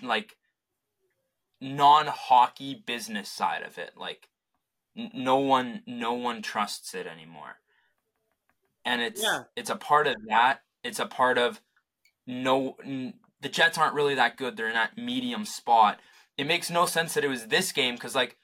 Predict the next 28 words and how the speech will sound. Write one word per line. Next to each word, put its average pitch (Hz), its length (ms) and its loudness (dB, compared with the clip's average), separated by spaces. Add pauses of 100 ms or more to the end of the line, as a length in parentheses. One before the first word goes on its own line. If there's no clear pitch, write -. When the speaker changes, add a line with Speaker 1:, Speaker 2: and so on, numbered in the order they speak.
(340)
Speaker 1:
wouldn't 160 320 -4
you 139 160 -6
want, 110 460 4 (600)
uh, 127 220 -2
like, 139 220 -4 (220)
wouldn't 190 220 -2
you 226 80 0
wanna 147 300 4
go 165 100 -2
to 160 100 -2
a 160 60 -6
game 165 220 2
where 143 100 -2
Pierre-Luc 135 520 -4
Dubois 123 480 4
comes 135 240 -6
back 131 320 -2
and 123 100 -12
you 120 60 -10
wanna 123 260 -10 (300)
boo 123 180 -10
the 104 120 -4
fuck - 520 0
out 147 160 4
of 147 100 -4
him? 156 240 -4 (420)
'Cause - 400 -8
honestly, 131 640 2